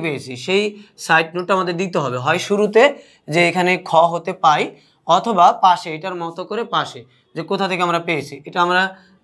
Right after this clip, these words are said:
লিখব খ হতে পাই।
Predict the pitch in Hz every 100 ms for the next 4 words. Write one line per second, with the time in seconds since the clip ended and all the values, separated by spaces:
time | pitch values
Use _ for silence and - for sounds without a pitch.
0 | 147 165 160 196 202 - 160 165 160 156
1 | 180 233 - _ _ _ _ _ _ _
2 | _ _ _ _ _ - 160 147